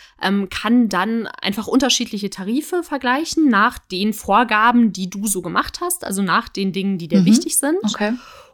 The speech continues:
Speaker 1: Und, ähm, die Beraterin oder der Berater kann halt für dich auch rausfinden, welcher Anbieter dir die besten Konditionen bietet. Also da spielt ja auch die Gesundheit, ähm, eine Rolle. Darüber haben wir ja schon gesprochen. Und, ähm, in der Beratung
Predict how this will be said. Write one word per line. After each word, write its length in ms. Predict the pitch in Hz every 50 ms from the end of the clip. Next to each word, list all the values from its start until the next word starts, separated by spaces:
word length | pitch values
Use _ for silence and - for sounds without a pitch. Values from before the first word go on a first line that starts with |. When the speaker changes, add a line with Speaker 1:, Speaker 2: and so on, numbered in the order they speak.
| _ _ _ 185
Speaker 1:
Und, 440 | 233 254 285 311 330 330 - - -
ähm, 400 | 240 247 247 254 254 247 247 - _ _
die 140 | - - 226
Beraterin 680 | 220 214 202 214 226 262 - 294 277 240 254 254 254
oder 160 | 220 208 226
der 120 | 214 220 208
Berater 460 | 214 202 190 190 214 233 - 247 233
kann 280 | - - 214 214 202
halt 260 | 214 214 202 - - - _ _ _ _ _ _ _
für 160 | _ - 233
dich 260 | 180 220 240 - - -
auch 200 | - - - 160
rausfinden, 720 | 175 214 262 - - - - 247 226 233 220 220 214 196
welcher 460 | - 170 185 247 247 - 247 220 - -
Anbieter 440 | 196 214 220 220 220 - 220 208
dir 220 | 185 190 208 247 196
die 80 | 208
besten 400 | 196 202 196 220 - - - 220
Konditionen 680 | 202 - 202 196 180 190 - - - 220 214 190 165 160
bietet. 460 | 139 143 - - - - - - -
Also 220 | - - 175 175 175
da 140 | 180 185
spielt 260 | - - - 208 196 -
ja 80 | -
auch 80 | - -
die 80 | -
Gesundheit, 720 | 170 180 180 208 254 330 - - - 269 269 262 - - - _ - - - - _ _
ähm, 240 | 220 226 226 233 226
eine 220 | - - 214 226 226
Rolle. 300 | 220 208 214 226 226 214
Darüber 360 | 214 202 196 190 196 196 202
haben 80 | 202
wir 80 | 202 202
ja 60 | 208 202
schon 180 | - - 208
gesprochen. 720 | 202 196 - - _ - 196 202 - 226 226 226 240 - _ _ _ _ _ _ _ _ _
Und, 420 | - 202 214 220 220 220 220 - -
ähm, 440 | 196 202 202 208 208 208 208 - - _ _
in 100 | _ 208
der 100 | 208 208
Beratung 760 | 208 202 185 170 180 240 277 - - 269 254 254 254 254 254